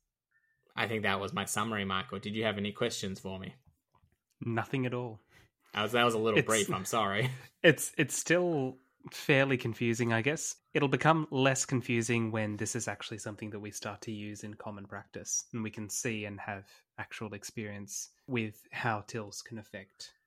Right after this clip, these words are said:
Speaker 2: the trajectory of a treatment.
Speaker 1: Oh, exactly. And we don't know yet. And there's no kind of treatment that's being correlated with this, but it's future from a research perspective. It's exciting.
Speaker 2: Very exciting.
Speaker 1: Michael,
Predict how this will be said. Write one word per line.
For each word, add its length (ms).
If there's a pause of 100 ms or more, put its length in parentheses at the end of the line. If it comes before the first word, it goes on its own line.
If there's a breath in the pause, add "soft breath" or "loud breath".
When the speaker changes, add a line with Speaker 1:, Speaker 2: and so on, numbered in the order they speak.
(240)
Speaker 2:
the 400 (380)
trajectory 720 (120)
of 100
a 40
treatment. 380 (340)
Speaker 1:
Oh, 60
exactly. 400
And 100
we 60
don't 260
know 140
yet. 440
And 140
there's 180
no 140
kind 260
of 260
treatment 560
that's 160
being 240
correlated 680
with 200
this, 180
but 180
it's 160
future 380
from 220
a 100
research 540
perspective. 460
It's 180
exciting. 580 (720)
Speaker 2:
Very 260
exciting. 460 (500)
Speaker 1:
Michael, 320